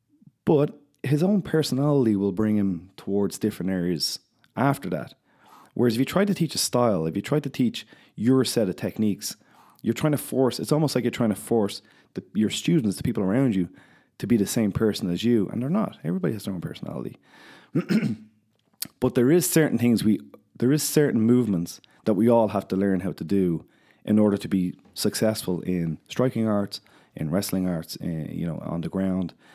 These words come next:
And if I am every day focused on that, I know their personalities will take care of their style.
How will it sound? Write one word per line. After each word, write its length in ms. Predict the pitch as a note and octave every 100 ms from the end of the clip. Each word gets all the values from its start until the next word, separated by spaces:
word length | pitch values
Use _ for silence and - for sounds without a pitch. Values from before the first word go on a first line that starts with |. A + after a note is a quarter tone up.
| - _ _
And 140 | F2 E2+
if 80 |
I 140 | G2+ B2
am 160 | B2 -
every 220 | A#2+ A2
day 180 | G2+ G2
focused 380 | - G#2+ - F2
on 120 | F2
that, 240 | A#2 - -
I 120 | A#2
know 200 | C#3 D#3+
their 100 | B2
personalities 760 | - A2 G#2 F#2+ F#2 E2+ - - _ -
will 100 | F#2+
take 220 | A2 F#2
care 200 | G2+ F2+
of 100 | D#2+
their 100 | -
style. 440 | - G#2 F#2 -